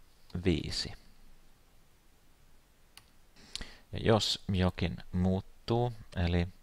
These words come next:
ää, Oskari muuttaa lähemmäksi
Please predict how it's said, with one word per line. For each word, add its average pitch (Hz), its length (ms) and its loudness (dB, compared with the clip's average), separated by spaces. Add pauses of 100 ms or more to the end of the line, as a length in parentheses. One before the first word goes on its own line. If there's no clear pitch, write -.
(800)
ää, 87 260 2 (560)
Oskari 92 600 4 (440)
muuttaa 90 560 2 (200)
lähemmäksi 95 920 4